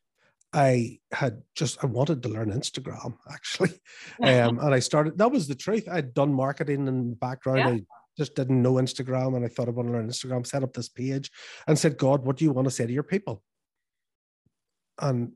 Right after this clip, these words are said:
Speaker 1: I just started writing stuff down in May twenty eighteen. And from then it just kept going. And people seem to,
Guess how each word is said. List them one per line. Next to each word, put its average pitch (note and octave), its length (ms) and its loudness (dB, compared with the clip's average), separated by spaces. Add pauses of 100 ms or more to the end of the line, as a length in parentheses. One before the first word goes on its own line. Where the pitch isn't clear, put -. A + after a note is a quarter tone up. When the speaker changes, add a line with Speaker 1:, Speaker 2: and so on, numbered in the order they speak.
Speaker 1:
I C#3 120 -2
just A#2+ 200 -6
started A#2+ 340 -2
writing G#2 260 -8
stuff - 300 -12
down G#3+ 280 -12 (1600)
in B2+ 140 -4 (140)
May B2+ 280 2
twenty B2 440 -2
eighteen. A#2+ 420 -6 (880)
And A2 520 -6 (400)
from A2 260 -6
then G#2 180 -4
it A2 160 -8
just - 320 -10 (520)
kept - 280 -12
going. E3 260 -6 (220)
And G#2+ 480 -8 (800)
people A2+ 360 -8 (220)
seem A2 380 -10
to, A2 160 -8